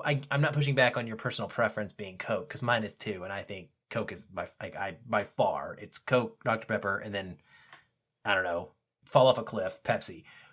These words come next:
But the pers-, at the time,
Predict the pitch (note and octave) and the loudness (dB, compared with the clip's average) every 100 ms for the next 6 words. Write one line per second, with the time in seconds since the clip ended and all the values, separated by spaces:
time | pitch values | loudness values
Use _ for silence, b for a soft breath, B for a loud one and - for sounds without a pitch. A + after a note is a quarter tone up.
0 | b C#3+ D3+ C3 - _ _ _ _ _ | b 10 10 8 -4 _ _ _ _ _
1 | _ A3+ D3 E3 C#3+ B2+ - _ _ - | _ -2 8 12 12 8 4 _ _ -20
2 | - - F3 C#3+ - D#3+ - - - F#3+ | -6 2 2 2 0 0 0 -4 0 6
3 | A3 A2 G2 G#2+ | 6 4 -2 -14